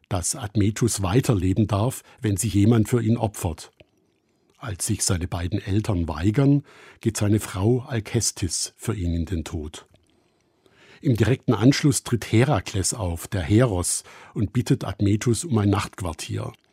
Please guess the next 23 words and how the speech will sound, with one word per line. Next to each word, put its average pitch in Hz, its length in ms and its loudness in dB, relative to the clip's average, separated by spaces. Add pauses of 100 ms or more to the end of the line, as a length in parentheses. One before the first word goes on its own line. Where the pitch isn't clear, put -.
(500)
Beim 87 160 -10
Gastmahl 107 680 0 (180)
spricht - 380 -8
Herakles 98 560 -2
gehörig 110 520 4
dem 101 160 2
Wein 101 260 2
zu. 78 340 -4 (500)
Betrunken 139 480 2
erfährt 107 400 0
er, 120 240 0 (240)
dass 101 180 -2
im 110 100 2
Palast 95 520 -2 (200)
getrauert 120 640 -2
wird, 143 380 -4 (280)
hält 95 300 -2
inne 147 380 4 (580)
und 104 120 0
fasst - 300 -4
den 117 120 2
spontanen 117 640 2
Entschluss, 117 580 0